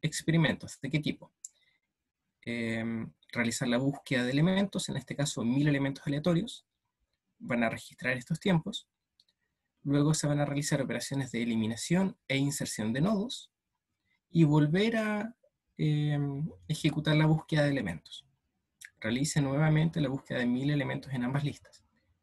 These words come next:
y ahora compare los resultados obtenidos. Aquí hay una forma de validar,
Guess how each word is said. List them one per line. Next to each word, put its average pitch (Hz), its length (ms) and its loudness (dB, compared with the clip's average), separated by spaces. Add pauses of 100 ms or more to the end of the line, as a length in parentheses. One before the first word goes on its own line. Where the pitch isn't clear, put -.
(180)
y 131 160 0
ahora 196 380 2
compare 165 440 2
los 165 160 0
resultados 156 420 0
obtenidos. - 560 -8 (1600)
Aquí 127 180 -6
hay 127 60 0
una 123 140 -2
forma 127 300 -4
de 120 120 0
validar, 117 520 -4